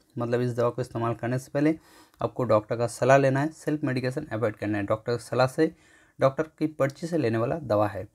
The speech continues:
तो सेल्फ मेडिकेशन ना करें दोस्तों। अब बात कर लेते हैं दोस्तों इस दवा का यूज़ के बारे में। तो वीडियो के शुरुआत में दोस्तों हम लोग जाने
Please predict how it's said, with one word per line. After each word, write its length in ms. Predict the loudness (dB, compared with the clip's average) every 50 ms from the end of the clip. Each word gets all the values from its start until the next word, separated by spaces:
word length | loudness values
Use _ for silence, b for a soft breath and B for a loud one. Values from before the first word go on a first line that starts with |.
| _ -4
तो 80 | -4 -4
सेल्फ 240 | 0 0 0 0 0
मेडिकेशन 380 | 0 0 0 -2 -2 -2 -2
ना 160 | -2 0 -2
करें 240 | -4 -4 -4 -4 -4 -4
दोस्तों। 300 | -6 -8 -8 -10 -12 -12 -14 -20 -20 -20 _ _ _ _ -10 -10 -10 _ _ b b b b b b b b
अब 100 | 4 8
बात 260 | 10 10 10 10 10
कर 120 | 6 0 0
लेते 220 | 0 0 -2 -4
हैं 60 | -4
दोस्तों 240 | -4 -4 -4 -2 -4 -2
इस 80 | 2 4
दवा 180 | 4 4 4
का 140 | 2 0 0
यूज़ 360 | 0 0 0 -2 -2 -4 -6
के 100 | -8 -6
बारे 240 | -4 -4 -4 -4 -6
में। 140 | -8 -12 -18 B B B B B B -4
तो 80 | 0 4
वीडियो 260 | 6 6 6 6 4
के 120 | 4 0
शुरुआत 400 | -2 0 2 4 6 6 6 6
में 120 | 4 -2 0
दोस्तों 280 | -2 -2 0 -2 0
हम 160 | 2 2 2
लोग 120 | 2 2 2
जाने 280 | 2 2 4 4 2